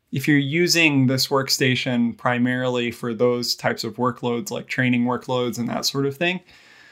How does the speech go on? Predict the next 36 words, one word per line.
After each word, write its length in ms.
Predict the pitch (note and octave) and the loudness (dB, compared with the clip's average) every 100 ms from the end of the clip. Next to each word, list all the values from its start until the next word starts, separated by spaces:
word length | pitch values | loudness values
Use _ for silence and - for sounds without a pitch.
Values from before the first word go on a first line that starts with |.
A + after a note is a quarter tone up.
| - _ | -20 _
if 140 | C#3 | 0
you're 100 | C#3+ | 2
pulling 300 | - F3+ D#3 | 6 6 6
up 100 | D3 | 4
a 60 | C3+ | 2
monitor 560 | C3 C3 C3+ C3 C3 B2+ | 2 2 0 0 0 0
and 100 | B2 | -2
you 80 | |
have, 300 | A2+ C#3 B2 | 0 0 0
like, 200 | B2 A#2 | 0 -2
seventeen 600 | - C3+ B2+ A#2 C3+ A#2+ | 0 2 0 -2 0 0
Chrome 280 | A#2 B2 A#2+ | 0 -2 -2
tabs 380 | A#2+ B2+ A#2+ A#2 | 0 2 2 2
up, 360 | B2 A#2+ - _ _ - _ - | 0 0 -2 _ _ -20 _ 0
and, 180 | C3 A#2+ | 4 6
like, 220 | A#2+ A#2+ | 4 0
it's 180 | A#2+ C3+ | 0 2
eating 260 | C3 A#2+ | 4 4
away 360 | A#2+ A#2+ A#2+ A#2+ A#2 | 4 2 2 0 -2
at 60 | - - | -8 -2
the 140 | B2 | 2
memory. 560 | A#2 A#2 A#2+ A#2+ A#2+ A#2+ | 2 2 0 0 -2 -2
And 200 | A#2 A#2+ | -2 -2
then, 340 | A#2 A#2 A#2+ | -4 -4 -2
like, 300 | A#2+ B2 A#2+ | -2 -2 -2
you're 160 | C3 B2+ | 0 2
al-, 200 | C3 - | 0 -2
also 380 | C#3 B2+ C#3 B2 | 2 2 4 0
have, 560 | G#2+ B2+ A#2+ A#2+ A#2 - _ _ _ _ _ | 0 2 2 2 -4 -12 _ _ _ _ _
you 120 | C3+ | 4
know, 140 | A#2+ A#2+ | 6 4
the 100 | A#2+ | 0
G 200 | - C3+ | 0 0
P 120 | C3 C3 B2 | 2 0 0
Us 140 | A2+ | -2
then 380 | A2+ B2 A#2 A#2 | -2 -2 -2 -4